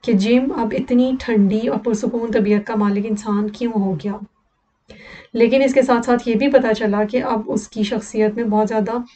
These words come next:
depressed रहने का रुझान क्यों आ गया था। यहाँ तक कि फिर उसकी तबई मौत वाक़या हो गई। उसकी बीवी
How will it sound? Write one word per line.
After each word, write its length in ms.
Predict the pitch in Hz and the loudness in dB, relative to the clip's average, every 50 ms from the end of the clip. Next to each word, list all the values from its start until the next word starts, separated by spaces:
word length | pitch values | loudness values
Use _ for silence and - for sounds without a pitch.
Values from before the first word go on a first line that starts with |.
| _ _ - | _ _ -2
depressed 540 | 202 240 240 - - 247 254 254 254 - 269 | 0 0 0 2 4 4 6 4 4 0 0
रहने 220 | 233 214 208 208 | 2 4 4 2
का 80 | 202 240 | 2 2
रुझान 400 | 214 214 190 208 214 214 214 208 | 0 -2 -2 0 -2 0 0 -2
क्यों 240 | 208 240 240 240 226 | -2 0 0 0 2
आ 120 | 202 202 185 | 0 0 0
गया 200 | 175 208 208 208 | -2 -2 -4 -4
था। 220 | 208 - - - - _ _ _ _ _ _ _ _ _ _ _ _ _ _ _ _ _ _ _ _ _ _ _ _ _ _ - - - - - - - - _ _ _ _ _ _ _ | -6 -10 -14 -20 -20 _ _ _ _ _ _ _ _ _ _ _ _ _ _ _ _ _ _ _ _ _ _ _ _ _ _ -20 -20 -20 -20 -20 -20 -20 -20 _ _ _ _ _ _ _
यहाँ 260 | 240 240 247 254 262 254 | 6 8 8 8 8 6
तक 180 | 320 330 - - | 2 0 -2 2
कि 240 | - 262 262 262 262 262 - _ - | 4 6 6 6 6 4 -2 _ 0
फिर 120 | - 254 247 | 4 4 6
उसकी 240 | 233 226 - 247 | 4 4 2 2
तबई 300 | 247 262 226 208 220 214 214 | 4 4 4 6 4 4 4
मौत 280 | 214 208 202 196 - | 4 2 0 0 -2
वाक़या 320 | 233 220 214 214 - 226 220 | -2 -2 -2 -2 -2 0 0
हो 60 | 214 | 0
गई। 220 | 202 - - 220 233 | 0 -2 -4 -4 -4
उसकी 300 | - - - - 262 247 | -2 -4 -4 -2 0 0
बीवी 400 | 220 226 226 220 220 214 240 254 | 0 0 0 0 0 0 0 0